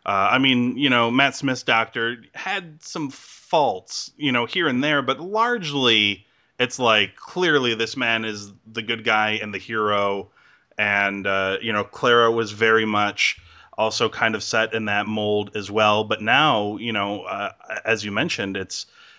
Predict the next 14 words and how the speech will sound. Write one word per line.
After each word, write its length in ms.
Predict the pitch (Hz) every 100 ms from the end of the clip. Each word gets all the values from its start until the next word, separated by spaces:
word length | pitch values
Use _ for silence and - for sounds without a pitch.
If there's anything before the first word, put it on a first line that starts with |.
| _ -
it's 140 | -
hard 320 | - 170 180
to, 180 | 170 139
it's 120 | 143
hard 300 | - 180 180
to 60 | 165
tell 640 | - - 156 101 98 95 _ _ _ -
exactly 560 | 113 117 143 143 143
how 160 | 127 139
you're 180 | 127 127
supposed 340 | - 139 120
to 60 | -
feel 320 | - 123 113
about 420 | 104 101 98 95